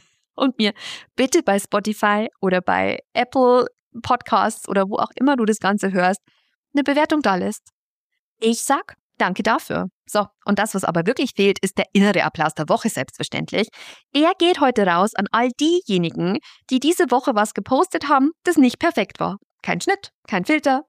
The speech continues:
keine drei Stunden Bearbeitung. Einfach ein Gedanke, einfach rausgehauen. Weil genau das, das ist, was halt gerade funktioniert. My dear,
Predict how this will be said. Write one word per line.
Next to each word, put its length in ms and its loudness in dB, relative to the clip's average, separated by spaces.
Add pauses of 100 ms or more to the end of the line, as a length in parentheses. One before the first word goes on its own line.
keine 240 -2
drei 180 0
Stunden 300 -6
Bearbeitung. 640 2 (260)
Einfach 480 0
ein 180 0
Gedanke, 500 0
einfach 360 0
rausgehauen. 640 0 (840)
Weil 160 0
genau 300 2
das, 340 -2 (100)
das 300 -2
ist, 260 -12
was 180 -2
halt 140 -2
gerade 240 -2
funktioniert. 720 -2 (4000)
My 160 0
dear, 340 2